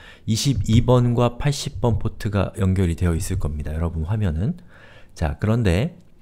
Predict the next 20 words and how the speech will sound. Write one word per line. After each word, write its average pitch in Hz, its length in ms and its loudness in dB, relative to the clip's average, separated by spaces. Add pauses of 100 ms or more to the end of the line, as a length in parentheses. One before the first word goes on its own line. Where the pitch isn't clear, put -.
(340)
여기에 120 240 6
있는 143 240 4
팔십 175 400 4
포트가 151 420 -2
없다면 107 840 0 (640)
이 101 300 2
사용자들은 139 800 2 (420)
웹서버로 131 920 4
접속할 101 580 -2
수 - 280 -6
없게 95 340 0
돼요. 80 420 -4
그 98 120 2
이유를 95 340 4
제가, 85 480 0 (480)
어, 76 520 -2 (280)
아마존 113 800 4
웹서비스 104 1000 0
차원에선 101 560 0
설명드리지만 90 920 -2